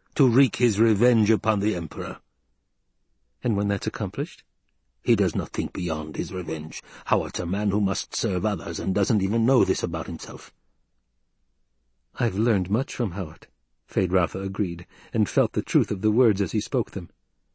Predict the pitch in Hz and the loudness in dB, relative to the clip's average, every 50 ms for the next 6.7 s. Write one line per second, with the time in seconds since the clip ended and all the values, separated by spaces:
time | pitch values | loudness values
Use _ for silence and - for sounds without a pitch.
0 | _ _ _ _ _ - - - - - 127 - 147 127 127 135 131 117 117 113 | _ _ _ _ _ -20 -20 -4 0 2 4 4 6 6 6 6 6 6 4 4
1 | 123 143 156 160 139 120 113 127 131 123 120 113 - - 151 139 120 127 117 - | 4 4 4 4 4 4 4 4 4 4 2 2 2 2 2 2 4 2 0 0
2 | 139 123 117 143 123 - - 165 175 180 - 135 - - 85 85 - - 101 - | -2 0 0 -2 0 0 0 0 2 2 0 -2 -2 -4 -8 -6 -4 -6 -6 -4
3 | - - 165 190 202 139 - _ _ _ _ _ _ _ _ _ _ _ _ _ | -2 0 0 0 0 -4 -10 _ _ _ _ _ _ _ _ _ _ _ _ _
4 | _ _ _ _ _ _ _ _ _ _ _ _ _ 104 104 90 95 92 87 107 | _ _ _ _ _ _ _ _ _ _ _ _ _ 2 4 4 4 2 0 0
5 | 92 85 80 - - 95 85 78 82 85 87 104 98 85 80 73 69 82 80 90 | 0 0 -2 -4 -4 -4 -4 -4 -6 -4 -2 -2 -2 -2 -4 -6 -8 -8 -6 -4
6 | 87 98 98 - - - - - - - - - - | -4 -4 -4 -6 -10 -12 -12 -12 -12 -12 -12 -14 -16